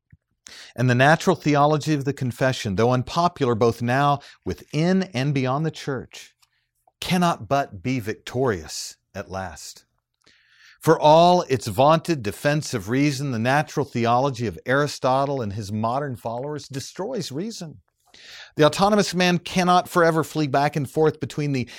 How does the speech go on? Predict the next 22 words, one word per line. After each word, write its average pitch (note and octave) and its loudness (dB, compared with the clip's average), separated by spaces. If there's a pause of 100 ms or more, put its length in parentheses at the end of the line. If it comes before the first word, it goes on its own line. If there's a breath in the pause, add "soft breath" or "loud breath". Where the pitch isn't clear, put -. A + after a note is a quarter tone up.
(180 loud breath)
arid E3+ 4
mountains C3+ 2
of G#2 -6
timeless D3 -2
logic C#3 0
and A2+ -4
the G#2+ -4
shoreless D3+ 2
ocean C3+ 0
of - -8
pure C#3 -6
potentiality. A2+ -8 (800)
He C3+ -2
must D3+ 4
at B2 -2
last C3 0
be G#2+ -4
brought A#2+ 0 (140)
to C3 -6
bay. F2+ -4 (260 loud breath)
He B2+ -6
cannot D#3+ 4